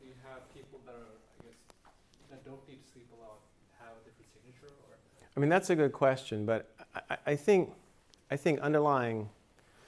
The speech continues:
Speaker 2: um, so, so, so I look at, I look at sleep as a physiologic response, like, to the circuits and the state that they're in and your ability to use your circuits.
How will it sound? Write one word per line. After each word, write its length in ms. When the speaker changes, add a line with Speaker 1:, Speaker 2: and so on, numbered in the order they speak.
Speaker 2:
um, 540
so, 580
so, 220
so 140
I 140
look 220
at, 160
I 100
look 180
at 80
sleep 300
as 100
a 60
physiologic 680
response, 580
like, 220
to 160
the 100
circuits 560
and 100
the 40
state 300
that 100
they're 180
in 120
and 140
your 100
ability 360
to 120
use 280
your 100
circuits. 440